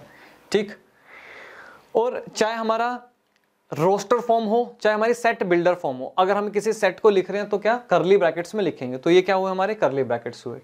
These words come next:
ठीक है सर, बिल्कुल क्लियर हुआ। और ये एक्स क्या है हमारा यहाँ पे? अगर हम एक्स की बात करें,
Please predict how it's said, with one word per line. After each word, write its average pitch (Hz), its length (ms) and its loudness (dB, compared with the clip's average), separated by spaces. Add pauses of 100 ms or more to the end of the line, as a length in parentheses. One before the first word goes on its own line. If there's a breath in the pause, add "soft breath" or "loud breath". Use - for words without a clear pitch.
ठीक 131 160 2
है 123 80 2
सर, 123 140 -2
बिल्कुल 135 320 0
क्लियर 131 280 2
हुआ। 117 160 -8 (840 loud breath)
और 160 80 6
ये 196 180 2
एक्स 196 240 2
क्या 214 140 2
है 202 140 2
हमारा 190 240 2
यहाँ 185 160 -2
पे? 214 140 -10
अगर 170 220 0
हम 185 200 -6
एक्स - 180 -2
की 202 140 -4
बात 139 280 2
करें, 110 220 -14